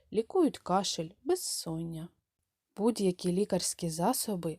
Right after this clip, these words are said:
мають свої протипоказання, тому їх слід вживати, тільки порадившись з лікарем. Отже, дітки, про що ми сьогодні розмовляли? Так, про цілющі рослини України, назви яких рослин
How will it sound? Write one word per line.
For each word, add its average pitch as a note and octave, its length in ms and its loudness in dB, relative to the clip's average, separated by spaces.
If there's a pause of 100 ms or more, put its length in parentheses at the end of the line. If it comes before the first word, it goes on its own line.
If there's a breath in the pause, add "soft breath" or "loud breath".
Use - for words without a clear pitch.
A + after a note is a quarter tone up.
мають B3+ 360 4
свої E3 380 -2
протипоказання, E3+ 1160 0 (400 loud breath)
тому E3+ 300 4
їх D4+ 140 10
слід G3 240 2
вживати, E3+ 680 -2
тільки E4 340 0
порадившись D#3+ 840 -4
з - 180 -4
лікарем. E3 580 -6 (540)
Отже, C4+ 340 2
дітки, F3+ 400 -4
про D#4 200 0
що D4+ 240 4
ми F#3+ 100 2
сьогодні A3 500 0
розмовляли? F3 680 -2 (760)
Так, E3+ 300 -4
про - 200 -6
цілющі B3+ 500 0
рослини C#4+ 440 2
України, F3 680 -4 (440 soft breath)
назви G3 380 0
яких F3 340 -2
рослин C#4+ 380 0